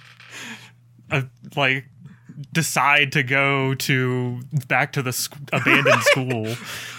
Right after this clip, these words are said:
Speaker 2: 'Cause the plan
Speaker 1: I'm
Speaker 2: doesn't
Speaker 1: not sure
Speaker 2: work.
Speaker 1: how he thought that one out, but
Speaker 2: The plan doesn't work if he doesn't go to an empty classroom at this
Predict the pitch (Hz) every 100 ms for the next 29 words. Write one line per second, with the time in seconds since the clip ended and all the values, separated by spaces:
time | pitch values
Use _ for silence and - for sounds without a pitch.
0 | - 403 392 359 403 427 392 311 - -
1 | 262 285 214 156 147 135 - 156 135 135
2 | 135 123 110 110 117 120 117 117 247 349
3 | 392 349 277 196 254 285 247 277 220 247
4 | 226 226 208 214 226 202 214 - 220 151
5 | 196 147